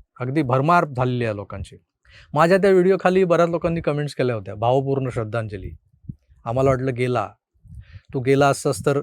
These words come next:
मोदी आला असता का रे?" म्हणजे काय संबंध हो? समजावं, मी गेलोच असतो. बायपास होण्याआधी जर समजा मला काय हार्ट अटॅक आला असता आणि मी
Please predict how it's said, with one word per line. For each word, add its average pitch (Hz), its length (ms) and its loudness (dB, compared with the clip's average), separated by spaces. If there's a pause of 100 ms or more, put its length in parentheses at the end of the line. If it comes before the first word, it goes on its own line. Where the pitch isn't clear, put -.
(140)
मोदी 127 240 -2
आला 127 220 2
असता 131 220 -2
का 131 140 0
रे?" 113 140 -2 (300)
म्हणजे - 520 0 (680)
काय 214 180 6
संबंध 160 440 2
हो? 156 180 4
समजावं, 156 520 4
मी 160 80 0
गेलोच 160 360 4
असतो. 107 540 -2 (1500)
बायपास 110 320 -2
होण्याआधी 131 400 0
जर 131 160 -2
समजा 127 300 -4
मला 127 220 -2
काय 123 160 0
हार्ट 113 200 -2
अटॅक 120 260 -4
आला 117 180 -4
असता 113 220 -6
आणि 123 180 -6
मी 131 160 -8